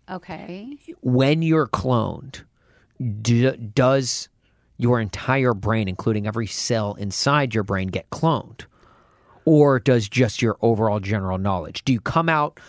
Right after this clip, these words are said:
Speaker 2: having to relearn everything like Brendan Fraser and Encino Man? Or do you come out knowing everything that the person you knew at the time of cloning?
Speaker 1: Well, let's think about how they've cloned dogs and goats.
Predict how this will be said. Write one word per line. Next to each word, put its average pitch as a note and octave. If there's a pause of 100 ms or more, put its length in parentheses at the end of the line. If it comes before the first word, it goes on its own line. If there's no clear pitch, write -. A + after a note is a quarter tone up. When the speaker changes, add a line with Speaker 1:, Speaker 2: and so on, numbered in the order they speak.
(380)
Speaker 2:
having C3
to A2
relearn B2+
everything D#3
like F#2+
Brendan A#2
Fraser A2+
and G2+
Encino A#2+
Man? F#3+ (800)
Or C3+ (580)
do C3+
you C3
come D3+
out B2+
knowing A#2
everything G2+
that A2+
the A2 (320)
person A#2+
you A2
knew G#2
at A2
the F#2+
time G2
of -
cloning? F#2+ (180)
Speaker 1:
Well, D#4
let's F#4+
think G#4
about A3+
how G3+
they've G3
cloned F#3+
dogs G3+
and E3+
goats. -